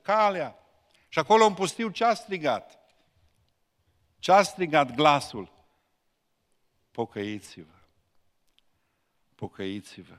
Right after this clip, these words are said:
căci împărăția lui Dumnezeu este aproape. Pocăiți-vă.” Și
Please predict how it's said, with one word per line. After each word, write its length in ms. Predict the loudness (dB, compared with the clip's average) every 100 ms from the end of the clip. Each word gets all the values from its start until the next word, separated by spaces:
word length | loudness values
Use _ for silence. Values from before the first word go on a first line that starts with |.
| _
căci 220 | -16 -14
împărăția 580 | -10 -10 -10 -10 -8 -6
lui 120 | -8
Dumnezeu 560 | -10 -14 -12 -10 -10 -10
este 520 | -12 -14 -14 -16 -16 _ _ _ _ _ _ _ _
aproape. 680 | -20 -16 -14 -14 -20 _ _ _ _ _ _ _
Pocăiți-vă.” 680 | -18 -12 -10 -10 -16 -20 -20 _ _ _ _
Și 680 | -16 -12 -8 -6 -4 -6